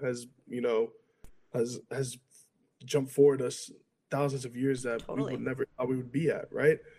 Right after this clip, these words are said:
Speaker 1: So that's why my name is Esoteric Gaming. You know, I always try to, like, always talk about, like, as above, so below, as within, so without. Like, and I always tell my teammates, "Look, guys, as above, so below,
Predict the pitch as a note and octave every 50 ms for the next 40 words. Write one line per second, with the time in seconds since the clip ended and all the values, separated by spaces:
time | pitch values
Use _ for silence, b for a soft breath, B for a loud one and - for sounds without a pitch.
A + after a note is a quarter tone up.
0 | B B B B B B - - D#3 C#3+ D3 D#3+ E3 D3+ - E3+ E3+ E3+ E3 D#3+
1 | D#3+ D#3+ D#3 D#3 D#3+ D#3 - - C#3+ D3 C#3 C3+ - - C#3 - - B2+ - -
2 | C#3+ B2+ B2 A#2 A#2 C3 C3+ C#3 C3 A#2+ A#2 A2+ - - - - B2 B2 B2+ B2+
3 | B2 - - C3 - C#3+ D3+ D#3 D3+ - - - D3+ D3 D3 C3 B2+ A#2+ A#2 -
4 | - - C3+ - _ _ _ _ - B2+ C#3 D3+ D#3+ - - D#3+ D3+ C#3+ D3 C#3
5 | C#3 C3+ C3+ C3+ C3+ - - B2+ B2 A#2+ - - C3+ C#3+ C3+ C#3 C3 B2+ C3 C3
6 | B2+ C3 - - C3+ B2+ B2 C3 B2 B2+ B2 A#2 A2 C3 B2 B2 - - A#2+ A2+
7 | - - A#2+ A#2+ - - - A#2+ A#2+ - - - - C3 B2 A2+ - - A2+ G#2+
8 | - _ _ - - A#2+ A#2 A2 B2 D3 E3+ E3 - - - E3 D#3 D#3 C3+ -
9 | - F3+ F3 C#3+ A#2+ B2 - - D#3 C#3+ - C#3 C3+ C3+ C3 - - B2 B2 C#3+
10 | D3 C3+ D3 - B2+ C3 C#3 _ _ _ _ - - - - B2 A#2+ B2+ C3+ C#3+
11 | F3 F3+ C#3+ C3 C3